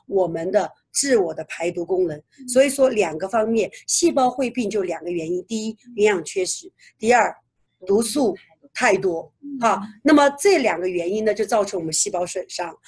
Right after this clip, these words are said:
Speaker 1: 我们细胞损伤的，它是有过程的，不是一来就把你的基因链给你打，打断了。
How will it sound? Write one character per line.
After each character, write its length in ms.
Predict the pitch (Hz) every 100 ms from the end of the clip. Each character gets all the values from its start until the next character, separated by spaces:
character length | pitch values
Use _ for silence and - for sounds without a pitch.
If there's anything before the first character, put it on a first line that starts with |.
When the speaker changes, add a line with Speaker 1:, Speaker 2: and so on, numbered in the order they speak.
| - 220
Speaker 1:
我 80 |
们 140 | 254 277
细 160 | -
胞 160 | 302 285
损 260 | - 180 151
伤 240 | 190 190
的， 200 | 196 165 - -
它 160 | - 254
是 160 | - 208
有 100 | 151
过 240 | 247 208
程 220 | - 160
的， 100 | 160
不 100 | 185
是 160 | 226 294
一 120 | 269
来 260 | 160 170 170 - -
就 140 | 247
把 100 | 214
你 140 | 196 160
的 100 | 165
基 200 | - 202
因 120 | 208
链 160 | 214 170
给 140 | 170
你 40 |
打， 120 | 185 - - _ _ -
打 160 | 147
断 260 | 160 190 160
了。 140 | 151